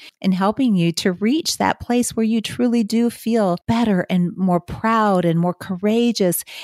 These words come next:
and more brilliant, right? I want to see that in all of you because I know that it's not that we come equipped with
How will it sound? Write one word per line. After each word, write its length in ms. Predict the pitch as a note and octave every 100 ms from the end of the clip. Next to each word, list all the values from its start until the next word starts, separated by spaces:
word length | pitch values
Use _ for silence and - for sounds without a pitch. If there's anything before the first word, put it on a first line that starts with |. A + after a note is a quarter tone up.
| -
and 140 | F3+
more 320 | F#3 F#3+ F#3+ F#3+ - _
brilliant, 840 | - F#3+ G3+ G3+ G3 E3+ D#3 - -
right? 320 | D3+ E3+ G3+
I 140 | F#3 E3+
want 280 | F3+ A3 -
to 100 | F#3+
see 320 | - A3 A3
that 240 | F#3+ E3+
in 160 | F3 E3+
all 300 | - F#3+ G#3
of 100 | F#3+
you 200 | - C#3+ D3 - _ - -
because 320 | G#3 A#3+ A3+ -
I 300 | - A#3 E4
know 400 | C4 F3+ E3+ E3+ - - - -
that 160 | G3+ G3+ _ _ -
it's 240 | B3+ A#3
not 280 | A#3 B3+ C#4
that 100 | -
we 160 | A#3+
come 360 | G#3+ - G3 F#3 -
equipped 460 | - - E3+ -
with 120 | F3